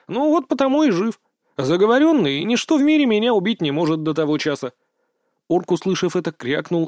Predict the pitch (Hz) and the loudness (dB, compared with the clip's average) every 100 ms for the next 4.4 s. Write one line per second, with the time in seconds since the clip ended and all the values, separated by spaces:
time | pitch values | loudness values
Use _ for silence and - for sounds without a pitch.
0 | - 156 143 135 143 131 139 131 156 135 | -2 -2 0 -2 -4 -2 -2 -2 -4 -6
1 | - 120 120 127 123 110 - - _ _ | -6 -6 -6 -8 -8 -14 -16 -20 _ _
2 | _ _ _ _ - 120 170 - - 175 | _ _ _ _ -14 -8 -8 -8 -4 -4
3 | 160 - 156 156 156 143 139 131 127 123 | -4 -6 -4 -2 -4 -2 -4 -4 -10 -10
4 | 120 - - - | -10 -16 -20 -20